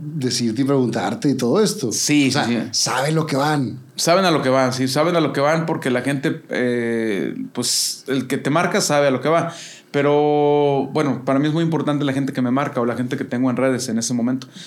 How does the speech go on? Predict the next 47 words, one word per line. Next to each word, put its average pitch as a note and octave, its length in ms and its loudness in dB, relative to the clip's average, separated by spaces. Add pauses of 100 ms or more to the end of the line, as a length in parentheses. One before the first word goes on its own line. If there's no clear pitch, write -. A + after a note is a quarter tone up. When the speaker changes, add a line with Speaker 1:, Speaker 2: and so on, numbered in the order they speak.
(160)
Speaker 2:
Porque, C3+ 160 -4
pues, D3 120 0
ahora E3 200 2
con E3+ 100 2
la D#3+ 100 2
tecnología, C#3+ 420 2
pues, D#3+ 100 0
estás D3 180 0
acá D3+ 240 0
y D3+ 60 2
estás C3+ 360 -2
checando C3 440 0
ahí B2 180 0
lo A#2+ 100 -2
que - 120 -6
te A2 80 -2
va A#2 60 0
Speaker 1:
Sí, A#2+ 60 2
te A#2+ 80 2
van, C3+ 120 2
Speaker 2:
llegando. C3 100 0
Speaker 1:
te C#3 60 0
van C3 160 2
dando C3+ 400 4
retroalimentación. B2 800 0
Speaker 2:
Sí, D#3 100 2
con D3+ 160 2
la, B2 300 2
con B2+ 160 0
las A#2+ 180 0
computadoras. C#3 640 2
Estás B2+ 220 -2
un B2+ 40 -4
computador A2+ 280 -2
aquí, A2 160 -2
otro E3 120 -2
computador A2 240 -4
acá, C3+ 220 -2
y D#3 40 0
la C3 80 -2
chingada, B2 280 -2
el C3 40 0
celular A#2+ 400 0
y C3 40 0
la A2+ 80 -2
madre, A2 220 -2
bueno. G2+ 240 -6